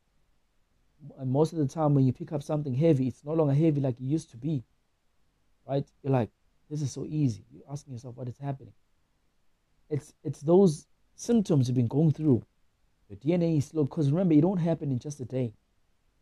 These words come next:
Firstly, you have to heal all the past traumas, no, not only of yourself, but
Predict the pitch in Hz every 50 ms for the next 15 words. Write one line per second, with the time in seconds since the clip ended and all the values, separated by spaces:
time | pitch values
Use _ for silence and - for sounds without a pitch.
0 | _ _ _ _ _ _ _ _ - 202 233 220 - 220 220 202 175 165 170 170
1 | - - 160 147 143 170 202 208 190 160 135 117 107 _ _ _ _ _ _ _
2 | _ - 175 180 165 151 143 - - 160 143 - - - 175 165 151 139 117 110
3 | - _ _ _ _ _ _ _ _ _ _ _ _ _ _ _ - 139 170 185
4 | 190 196 226 - - 165 185 214 214 185 185 185 180 165 151 - 139 120 117 -
5 | 147 147 156 185 - - _ _ _ _ _ _ _ _ _ _ _ _ _ _
6 | _ - 151 147 139